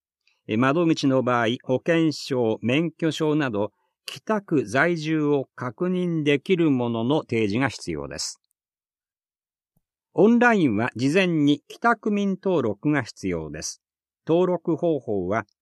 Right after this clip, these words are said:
北チケ二次元コード内メニュー、ご利用ガイドをご参照ください。登録まで最大で五営業日程度かかります。以上、お問い合わせは、電話五三九零の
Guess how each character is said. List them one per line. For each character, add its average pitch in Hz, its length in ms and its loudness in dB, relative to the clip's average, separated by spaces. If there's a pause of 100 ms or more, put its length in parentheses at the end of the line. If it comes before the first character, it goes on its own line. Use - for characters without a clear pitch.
(120)
北 202 380 -2
チ - 220 -10
ケ 147 300 0
二 120 220 2
次 196 140 -2
元 202 260 -2
コ 175 300 -2
ー 165 40 -4
ド 175 120 -2
内 117 280 -2
メ 123 240 2
ニ 131 120 2
ュ 78 160 -6
ー、 - 20 -14 (320)
ご 117 180 4
利 202 160 2
用 202 280 0
ガ 175 180 -2
イ 147 160 -4
ド 165 160 0
を 156 60 -2
ご 98 120 -4
参 98 240 -4
照 95 200 -6
く - 100 -10
だ 85 100 -6
さ 80 220 -8
い。 76 100 -12 (600)
登 160 180 2
録 160 240 -2
ま 147 160 -2
で 110 380 -4
最 139 280 -2
大 131 280 -2
で 139 220 0
五 147 280 2 (100)
営 165 280 4
業 165 300 -2
日 151 200 -4
程 135 180 -2
度 143 180 -4
か - 200 -14
か - 140 -14
り 65 100 -14
ま 65 140 -12
す。 - 240 -12 (1400)
以 180 120 -2
上、 160 240 4
お - 100 -2
問 170 180 0
い 151 60 2
合 147 60 4
わ 139 60 2
せ 139 120 -4
は、 127 220 0 (140)
電 151 360 4
話 139 260 2
五 208 300 0
三 185 500 0
九 165 360 -2
零 151 240 0
の 113 240 -2